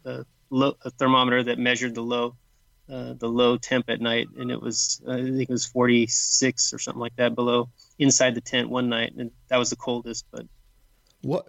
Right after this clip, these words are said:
Speaker 2: what were you guys doing out there at, at that temperature?
Speaker 1: Uh,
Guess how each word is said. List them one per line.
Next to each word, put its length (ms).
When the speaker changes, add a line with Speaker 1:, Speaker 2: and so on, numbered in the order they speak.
Speaker 2:
what 220
were 60
you 100
guys 300
doing 400
out 220
there 280
at, 100
at 140
that 180
temperature? 500
Speaker 1:
Uh, 220